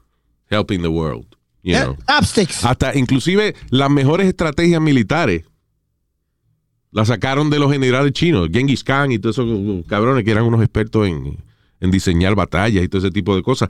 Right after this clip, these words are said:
Speaker 1: Di-, eh, estrategias que todavía se utilizan hoy en día en el ejército. A eso, a telas, este, métodos de fabricación, o all kinds of things.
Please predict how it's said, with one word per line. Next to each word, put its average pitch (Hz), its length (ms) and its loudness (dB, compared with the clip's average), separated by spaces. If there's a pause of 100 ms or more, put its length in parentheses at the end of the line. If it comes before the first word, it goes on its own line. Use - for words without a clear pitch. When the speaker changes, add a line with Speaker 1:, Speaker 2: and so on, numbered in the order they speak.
(240)
Speaker 1:
Di-, 113 180 0
eh, - 260 -4 (320)
estrategias 143 580 0
que 160 80 -2
todavía 143 320 0
se 165 100 0
utilizan 127 460 0
hoy 127 200 2
en 101 120 0
día 117 280 2
en 85 80 -2
el 80 100 -2
ejército. - 520 -6 (1200)
A 101 160 -2
eso, 135 300 0
a 85 180 2
telas, 120 560 0
este, 80 720 0
métodos 113 460 2
de 120 40 0
fabricación, 110 880 0
o 92 300 0
all 127 80 0
kinds 139 300 -2
of 87 80 0
things. - 360 -6